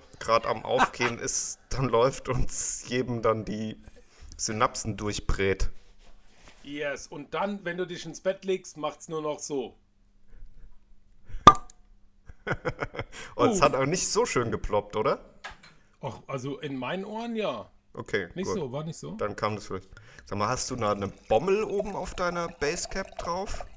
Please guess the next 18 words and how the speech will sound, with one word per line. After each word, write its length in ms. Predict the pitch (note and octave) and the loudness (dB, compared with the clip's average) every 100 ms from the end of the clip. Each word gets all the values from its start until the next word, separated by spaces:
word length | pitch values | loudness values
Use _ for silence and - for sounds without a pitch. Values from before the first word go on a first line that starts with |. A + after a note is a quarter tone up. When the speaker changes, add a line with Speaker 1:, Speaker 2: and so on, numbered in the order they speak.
| A#2+ | -12
Speaker 2:
Ja. 600 | B2+ F3 B3 D4+ D3+ B2 - A4 - - - - - B4 - | -8 -4 0 2 2 0 -6 -14 -14 -14 -14 -16 -2 -2 0
Ja! 480 | D#3+ C4 D4 D3 - - - - - - - - - - - - - - - C3+ | 2 2 2 2 -2 -8 -12 -20 -6 -6 -6 -16 -20 -18 -14 -12 -12 -14 -18 -10
Ich 160 | - | -4
hab 80 | F3+ | -2
so 200 | C4+ G#3 | 2 4
eine 320 | F#3+ G3 G3 C#4 | 6 8 8 4
Speaker 1:
Sehr 200 | C#4 C4+ | -2 -4
witzig. 400 | C#4 - C4+ A3+ - - | -6 -8 -10 -10 -16 -16
Zeig 220 | - B2+ F3+ | 2 4 6
Speaker 2:
ich 60 | |
hab 80 | E3+ | 4
Speaker 1:
mal, 80 | B2+ | 4
Speaker 2:
eine 80 | - | 4
Speaker 1:
zeig 200 | - C3+ | 4 4
mal 60 | C#3+ | 4
Speaker 2:
Top-, 40 | C#3 | 2
Speaker 1:
richtig. 180 | D#3+ | 0
Speaker 2:
ja. 100 | A2+ | -2